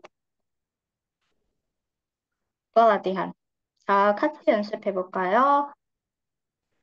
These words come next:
Nah, di sini kita coba merangkai ya. Ada konsonan dengan vokal. Konsonan itu namanya jaum, vokal itu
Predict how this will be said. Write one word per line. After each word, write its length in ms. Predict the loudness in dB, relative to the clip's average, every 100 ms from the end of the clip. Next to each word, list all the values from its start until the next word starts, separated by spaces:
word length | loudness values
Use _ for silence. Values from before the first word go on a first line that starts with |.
| _ _ _ _ -12
Nah, 160 | -10 -10 -14 -20 _
di 60 | -8
sini 140 | -2 0 0
kita 240 | 0 -2 -2
coba 260 | -2 0 0
merangkai 400 | 0 -2 -2 -2 0
ya. 80 | -2
Ada 640 | -2 -2 -4 -2 -2 -2 -8 _ _
konsonan 800 | -6 -6 -4 -4 -4 -4 -4 -4
dengan 300 | -6 -6 -4 -4 -8 _ _ _ _ _ _ _ _ -6
vokal. 420 | -4 -4 -6 -6 -12 _ -8
Konsonan 460 | -8 -4 -4 -4 -6
itu 140 | -6 -4
namanya 320 | -2 -4 -4 -6 -8
jaum, 580 | -6 -4 0 0 2 2 0
vokal 260 | -2 -4 -4 -6
itu 140 | -10